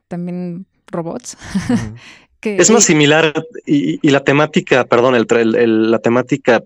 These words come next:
Speaker 3: principal, el eje principal de, de esas dos, Matrix y Terminator, es, es más similar.
Speaker 1: Ajá.
Speaker 3: O sea, es la revelación, la revelación de las máquinas.
Speaker 2: Rebelión,
Speaker 1: Exactamente,
Speaker 2: ¿no?
Speaker 1: eso es. Ujú.
Speaker 3: Que,
Speaker 2: Y
Speaker 3: que no
Speaker 2: esto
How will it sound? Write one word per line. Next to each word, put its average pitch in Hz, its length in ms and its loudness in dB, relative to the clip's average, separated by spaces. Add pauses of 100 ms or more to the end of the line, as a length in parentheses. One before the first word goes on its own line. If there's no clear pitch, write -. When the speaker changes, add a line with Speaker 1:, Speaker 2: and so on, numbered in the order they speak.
Speaker 3:
principal, 101 640 -2
el 104 100 0
eje 117 180 -2
principal 98 540 -2
de, 95 220 -2 (520)
de 101 120 0
esas 104 260 0
dos, - 520 -2
Matrix 107 480 -2
y 101 40 -4
Terminator, 101 540 -2
es, 101 140 -2 (100)
es 98 200 -4
más 101 220 -2
similar. 92 580 -2 (240)
Speaker 1:
Ajá. 233 180 -2
Speaker 3:
O 254 40 -2
sea, 170 100 2
es 104 80 0
la 117 100 2
revelación, 104 580 0
la 113 100 2
revelación 113 440 0
de 131 80 2
las 104 160 0
máquinas. 98 560 -6
Speaker 2:
Rebelión, 226 580 2
Speaker 1:
Exactamente, 233 120 -2
Speaker 2:
¿no? 175 200 -4
Speaker 1:
eso 220 280 -8
es. - 300 -12 (160)
Ujú. 220 300 -8 (720)
Speaker 3:
Que, 123 100 2
Speaker 2:
Y 120 100 0
Speaker 3:
que 120 140 4
no 127 120 4
Speaker 2:
esto - 80 -10